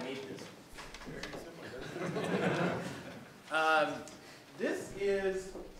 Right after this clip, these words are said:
the world of Apache Cassandra right now. It's an application database. An application database meaning it's probably driving something that you use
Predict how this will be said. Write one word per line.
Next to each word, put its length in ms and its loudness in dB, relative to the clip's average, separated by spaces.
the 80 -2
world 280 6
of 80 -2
Apache 420 0
Cassandra 320 -8
right 280 -14
now. 80 -8
It's 80 -6
an 80 0
application 580 0
database. 440 -8
An 80 -4
application 500 2
database 420 0
meaning 400 -2
it's 160 -4
probably 480 4
driving 540 4
something 420 -2
that 220 -4
you 160 -4
use 300 -6